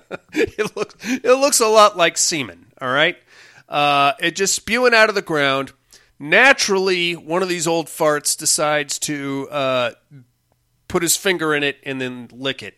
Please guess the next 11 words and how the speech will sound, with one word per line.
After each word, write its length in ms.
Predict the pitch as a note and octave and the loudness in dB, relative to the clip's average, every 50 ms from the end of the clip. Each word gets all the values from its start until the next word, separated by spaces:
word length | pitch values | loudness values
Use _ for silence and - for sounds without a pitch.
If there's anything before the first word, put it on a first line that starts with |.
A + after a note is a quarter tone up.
| _ _ | _ _
and 200 | - A#2+ A#2 A2+ | -16 -14 -12 -10
then 320 | A2+ A2+ A2 A2 G#2 G2+ _ _ _ _ _ _ _ _ _ _ _ _ _ _ _ _ _ _ _ _ _ _ _ _ _ | -10 -12 -12 -14 -20 -20 _ _ _ _ _ _ _ _ _ _ _ _ _ _ _ _ _ _ _ _ _ _ _ _ _
he, 220 | D#3+ D3+ E3 E3+ D#3 | -8 -6 -4 -4 -6
he, 360 | D3+ D3+ D3 D#3+ D#3+ - _ - | -6 -10 -10 -10 -10 -10 _ -14
he, 400 | F#3 D#3 C#3 D#3+ D3 B2+ - _ _ - | -12 -10 -8 -8 -8 -10 -12 _ _ -16
he 140 | D3 C#3 | -16 -14
puts 260 | C3+ - D#3 D#3 - - | -10 -6 -6 -6 -4 -4
it 80 | B2+ | -6
in 80 | A#2 A2+ | -6 -6
his 160 | A2+ G#2 - | -6 -8 -10
mouth. 340 | G#2+ F2+ - - - - | -10 -12 -12 -14 -20 -20